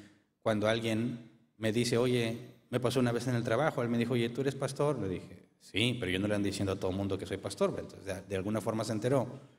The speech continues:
Dijo, "Es que yo soy cristiano". Le digo, "¿Cuánto tiempo es, cuánto tiempo tienes de cristiano?". Dijo, "Acabo de empezar la vida cristiana". "¿En dónde te congregas?".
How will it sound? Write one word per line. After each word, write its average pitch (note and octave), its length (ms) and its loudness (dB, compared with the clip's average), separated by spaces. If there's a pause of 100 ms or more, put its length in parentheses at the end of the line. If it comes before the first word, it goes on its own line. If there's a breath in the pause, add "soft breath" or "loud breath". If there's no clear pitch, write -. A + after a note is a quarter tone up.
(280 loud breath)
Dijo, A#2 180 2
"Es A#2+ 80 2
que A#2+ 100 -2
yo A2+ 100 2
soy A2+ 180 -2
cristiano". C3+ 480 -2
Le A2 60 -2
digo, - 120 -4
"¿Cuánto C3 200 0
tiempo C3+ 240 0
es, C3+ 140 -2
cuánto B2+ 260 0
tiempo C3 240 0
tienes B2 240 0
de B2+ 80 0
cristiano?". B2+ 340 0
Dijo, A#2+ 180 0
"Acabo B2 460 0 (760)
de G#2 80 -2
empezar F#2+ 420 -2
la F#2 100 -4
vida F2+ 220 -4
cristiana". - 520 -12 (1700)
"¿En A#2+ 100 2
dónde D#3 200 6
te D#3 100 4
congregas?". C#3+ 640 4